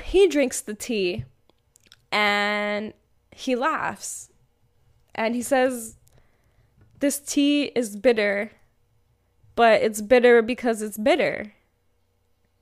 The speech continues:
It's sweet, it has sweet,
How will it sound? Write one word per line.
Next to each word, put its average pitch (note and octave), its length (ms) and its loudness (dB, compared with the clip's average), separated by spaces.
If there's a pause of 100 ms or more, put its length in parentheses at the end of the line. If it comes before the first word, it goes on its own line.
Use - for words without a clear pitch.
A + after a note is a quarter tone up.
(140)
It's - 200 -4
sweet, C#4 760 0 (340)
it A#3 80 -4
has A#3+ 220 -2
sweet, C#4+ 580 -2